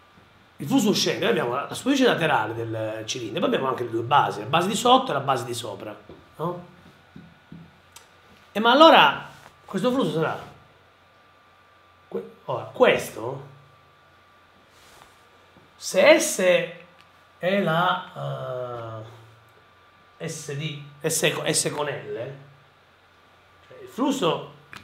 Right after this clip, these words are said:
oh, diciamo, i passaggi, no? Questo esercizio, ricordatelo perché ne vedremo degli altri, il flusso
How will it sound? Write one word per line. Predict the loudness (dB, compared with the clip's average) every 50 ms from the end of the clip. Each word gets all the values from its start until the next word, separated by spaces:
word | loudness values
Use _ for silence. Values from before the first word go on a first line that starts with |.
| -16 -18 -18 -18 -20 _ -20 -20 _ _ -20 _ _ _ _ _ _ _ _ _ _ _ _ _ _ _ _ _ -20
oh, | -20 -20 -20 -20 -20 -20 -20 -20 -20 -20 -20 -20 -20 -20 -20 _ _ _ _ _ _ _ _ _ _ _ _ _ _ _ _ _ _ -20 -20 _ _ _ _ _ _ _ _ _ _ _ _ _ _ _ _ _ _ _ _ _ _ _ _ _ _ _ _ _ _
diciamo, | -12 -8 -4 -4 -4 -4 -4 -8 -14 -18 -20 -20 -20 _ _ -20
i | -14 -10
passaggi, | -8 -8 -8 -8 -8 -8 -10 -10 -12 -16 -18 -16 -18 -18 -20 -18 -14 -14 -14 -14 -14 -18 -20 _ _ _ _ -18 -8
no? | -6 -6 -6 -6 -8 -14 -20 -20 -20 _ _ _ _ _ _ -20 _ _ _ _ _ _ _ _ _ _ _ _ _ _ _ _ _
Questo | 2 4 4 4 4
esercizio, | 2 2 0 0 0 0 0 -2 -2 -4 -4
ricordatelo | -4 -4 -2 -2 0 4 6 4 4 4 2 -4
perché | -6 -6 -6
ne | -6
vedremo | -4 -2 -2 0 -2
degli | -2 -4 -6 -8
altri, | -10 -10 -10 -14 -18 -20 -20 -20 -20 -20 -20 -20 _ _ _
il | -8 -8 -8 -4
flusso | 4 8 8 8 8 6 0 -2 -2 -2 -4 -8 -12 -18